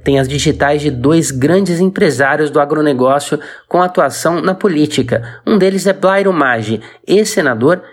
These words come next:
e ex-ministro da Agricultura, que propôs o projeto de lei original há vinte anos.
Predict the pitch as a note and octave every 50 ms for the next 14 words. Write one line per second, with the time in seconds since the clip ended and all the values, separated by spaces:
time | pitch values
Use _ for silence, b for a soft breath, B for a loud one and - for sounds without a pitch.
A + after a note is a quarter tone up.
0 | B B B G#3 F#3+ F3+ F#3 G3+ G#3 F#3 G#3 G3 F#3 E3 E3+ E3 E3+ - E3 D#3
1 | D#3 D3+ D3 D3+ D#3+ - G#3+ G3+ - - C3+ C3+ C3 C3+ C3+ B B B B -
2 | C3 A#2 C3 B2 A2+ A#2+ D3+ D#3+ - C3+ A#2 - A#2 A2+ A2 C#3 C#3+ C#3+ - B2+
3 | A#2 A#2+ A#2 C3+ C#3 C3 B2 B2+ B2 D#3+ D3 B2 B2 C3+ D3 - - F3+ F3 -
4 | C3+ C3 C3 B2+ - E3 C3+ A#2 G#2+ G2+ G2+ G#2 - - -